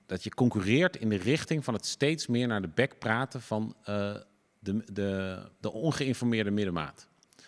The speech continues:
Eh, en dat is echt wel link. Dus het betekent dat als, als er een soort cynisme ontstaat over politici, dan denk je, ja, wie is het meest amusant?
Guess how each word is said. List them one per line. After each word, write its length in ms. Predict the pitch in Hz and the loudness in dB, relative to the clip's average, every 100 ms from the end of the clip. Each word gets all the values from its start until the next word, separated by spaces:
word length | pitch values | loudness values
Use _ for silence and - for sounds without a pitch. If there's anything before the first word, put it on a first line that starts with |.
| - - - - | -20 -20 -20 -10
Eh, 120 | 92 - - | -8 -8 -10
en 140 | - 107 | -4 4
dat 180 | 180 190 | 4 4
is 120 | - | 0
echt 200 | 131 - | -2 0
wel 360 | 101 98 - - | 0 0 -6 0
link. 420 | 113 175 - - | 4 4 2 -2
Dus 100 | 110 | -2
het 100 | 120 | 2
betekent 300 | 120 127 113 | 2 2 2
dat 220 | 110 - | -2 -2
als, 300 | 113 120 - - | -2 -2 -2 -8
als 180 | - 110 | -6 -4
er 60 | 107 | -2
een 60 | |
soort 160 | 101 107 | -2 0
cynisme 380 | - 123 165 123 | 4 4 4 0
ontstaat 280 | 101 101 95 | 2 2 0
over 160 | 98 | -4
politici, 580 | - 110 156 - 87 92 - - - - _ | 0 0 0 -2 -2 -4 -10 -20 -20 -20 _
dan 140 | - 135 | 2 4
denk 140 | 117 | 6
je, 60 | 113 | 6
ja, 220 | 104 76 - - 82 | 4 2 -10 -18 -4
wie 160 | 87 113 | 2 4
is 80 | 92 | 4
het 80 | |
meest 240 | 87 98 95 | 4 4 2
amusant? 640 | 92 90 123 113 73 - | 0 4 4 2 0 -8